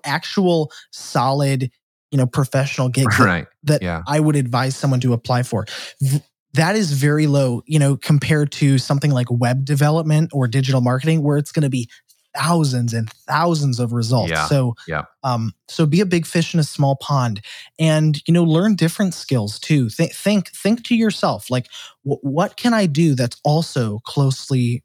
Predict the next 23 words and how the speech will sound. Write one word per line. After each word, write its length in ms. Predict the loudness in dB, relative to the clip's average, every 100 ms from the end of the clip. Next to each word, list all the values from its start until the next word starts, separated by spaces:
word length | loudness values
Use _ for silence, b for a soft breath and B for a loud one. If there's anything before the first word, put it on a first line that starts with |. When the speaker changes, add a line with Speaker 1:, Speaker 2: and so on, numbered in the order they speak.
| _
Speaker 1:
related 640 | -2 2 2 2 -2 -6 -12
to, 260 | -6 -2 0
Speaker 2:
I 40 |
love 260 | -2 -4 -6
that. 120 | -6
Speaker 1:
you 60 | -6
know, 60 | -8
this 300 | -8 -4 -4
sort 280 | -2 -2 -2
of 100 | 0
niche?" 180 | -2 0
So 140 | -2
in 100 | 2
my 220 | 2 0
case, 540 | -2 -4 -4 -4 -8 -16 B B -4
um, 300 | -2 0 0 0
and 120 | 0
I 120 | 2
didn't, 300 | 2 0 -2 -2
I 80 | 0
didn't 220 | 0 -2 -2
ever 220 | 0 2
market 420 | 2 0 -2 -4